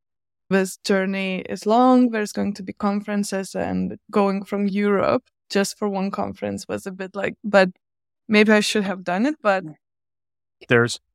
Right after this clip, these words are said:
Speaker 2: you could have gotten a nice seafood buffet out of the deal. They have some of those here.
Speaker 1: For vegetarian.
Speaker 2: Yeah.
Speaker 1: Thank you.
Speaker 2: Oh,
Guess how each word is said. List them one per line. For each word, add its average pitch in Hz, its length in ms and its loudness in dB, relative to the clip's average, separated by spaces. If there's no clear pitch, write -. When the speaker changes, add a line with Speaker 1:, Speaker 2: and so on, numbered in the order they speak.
Speaker 2:
you 131 100 2
could 139 160 4
have 123 100 4
gotten 123 380 6
a 123 80 -4
nice 131 560 -2
seafood 160 600 -6
buffet 180 460 2
out 127 120 -2
of 127 80 -6
the 123 80 -8
deal. 123 340 -2
They 117 100 -4
have 135 220 -2
some 147 220 -2
of 135 60 0
those 160 280 -2
here. 110 240 -8
Speaker 1:
For 220 120 4
vegetarian. 208 840 2
Speaker 2:
Yeah. - 600 -16
Speaker 1:
Thank 214 220 4
you. 117 60 0
Speaker 2:
Oh, 107 140 -2